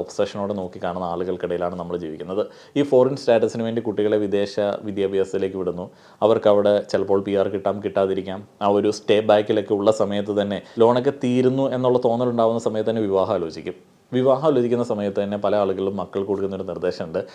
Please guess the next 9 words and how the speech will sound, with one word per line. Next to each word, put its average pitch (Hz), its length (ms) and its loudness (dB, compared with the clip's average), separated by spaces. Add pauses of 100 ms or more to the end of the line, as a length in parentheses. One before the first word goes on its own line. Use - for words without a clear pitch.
(180)
"നമുക്ക് 107 240 -6
നല്ലൊരു 95 320 0
വീട് 87 180 -4
വെക്കണം." 78 280 -6 (100)
ഈ 175 60 6
വീടെന്നൊക്കെ 160 560 4
പറയുന്ന 139 200 2
ആളുകളുടെ 120 360 2
സ്വപ്നമാണ്, 117 580 -2